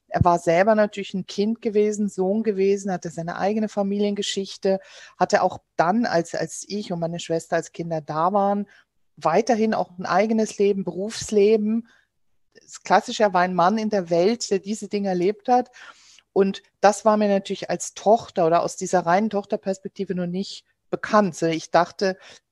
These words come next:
das, was mit uns ist, ist alles. Und zu lernen, nein, das ist eine Facette, auch vielleicht eine wichtige Facette, aber nicht alles f-, von seiner Sicht aus.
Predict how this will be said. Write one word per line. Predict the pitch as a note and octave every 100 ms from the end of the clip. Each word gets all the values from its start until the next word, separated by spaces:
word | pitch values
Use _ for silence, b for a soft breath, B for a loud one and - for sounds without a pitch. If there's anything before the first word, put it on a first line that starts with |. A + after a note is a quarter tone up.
| _ -
das, | F#3+ -
was | G3 G3+
mit | F3+
uns | - A3 A#3
ist, | G#3+ -
ist | D#3 - -
alles. | F#3 F3+ C#3+ - - - _ _ _ _
Und | F3
zu | -
lernen, | F#3+ F3 F#3+ G#3+ F#3
nein, | E3 G#3 F#3+ D#3
das | E3
ist | F#3+ -
eine | E3+ F#3 G#3
Facette, | F#3 - F3 - G3+ B3 D4 C4
auch | E3+
vielleicht | - F#3+ F3+ -
eine | F#3
wichtige | A#3 - A3+
Facette, | - A3 - A3 A3
aber | G3
nicht | F3 F3 -
alles | E3+ F3 A#3+ - - b b b b
f-, | - -
von | - G#3
seiner | G3+ F#3 G#3+ G#3+
Sicht | A3 A3+ -
aus. | G3+ G#3+ A3